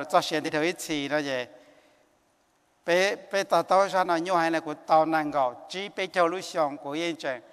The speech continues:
khi vào lưu cú chỉ tao luôn dễ lưu lên đó họ, của bé confuse luôn cho xem thì thấy ít gì này. 现在大家那个到么？十四号台湾区，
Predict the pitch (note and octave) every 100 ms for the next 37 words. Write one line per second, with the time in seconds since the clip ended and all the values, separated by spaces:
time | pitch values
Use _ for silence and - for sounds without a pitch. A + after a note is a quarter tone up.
0 | _ _ E3 D#3 D#3+ D#3+ D#3+ E3 F#3 F3+
1 | - D#3 D3 - _ - D#3+ D3+ F3+ D#3+
2 | D#3 F3 F3 D3+ D3 D#3+ D3+ C#3 C#3+ -
3 | - - C#3 D#3 E3+ - D#3 C#3+ G3 G3+
4 | F3 - _ _ _ _ _ - D3+ E3
5 | E3+ - - F3+ - D#3 C#3 D3+ D3 E3
6 | D#3+ C#3 B2 A#2 A2 A2 - _ _ _
7 | _ _ _ _ _ _ _ _ - -
8 | _ _ _ _ _ _ D3+ E3+ D#3 E3+
9 | F3 E3+ E3 E3 E3 E3+ E3 E3 D3+ C#3+
10 | - - - - - _ - F3 - A3
11 | F3+ D#3 B2+ - - - - D3 D3 E3+
12 | D3+ - C3+